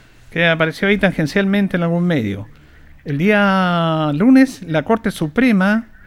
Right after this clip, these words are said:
eh, eh, acogió y confirmó la sentencia en contra de la A N F P en pagar dos mil quinientos millones de pesos por el hecho de estar cobrando a los equipos que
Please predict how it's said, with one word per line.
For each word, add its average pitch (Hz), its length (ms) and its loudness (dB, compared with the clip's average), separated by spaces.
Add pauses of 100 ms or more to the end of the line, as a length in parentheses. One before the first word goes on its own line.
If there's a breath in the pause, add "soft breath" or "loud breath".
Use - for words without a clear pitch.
(600 soft breath)
eh, 151 920 0 (560)
eh, 131 560 0 (100)
acogió 208 800 0 (420)
y 151 160 -2
confirmó 233 600 2
la 220 100 2
sentencia 190 520 -2
en 160 60 -4
contra 185 300 -2
de 165 80 0
la 147 320 -2
A 196 140 2
N 208 100 0
F 185 180 -4
P 226 220 0
en 208 140 -4
pagar 196 280 -2
dos 175 140 -2
mil 254 540 2
quinientos 208 640 0
millones 175 460 -2
de 170 80 -4
pesos - 540 -6 (680 soft breath)
por 196 340 0
el 156 200 -2
hecho 214 480 -2
de 160 480 -2
estar 196 440 -2
cobrando 180 640 0
a 156 60 -4
los 147 180 -10
equipos 202 540 -8
que - 320 -8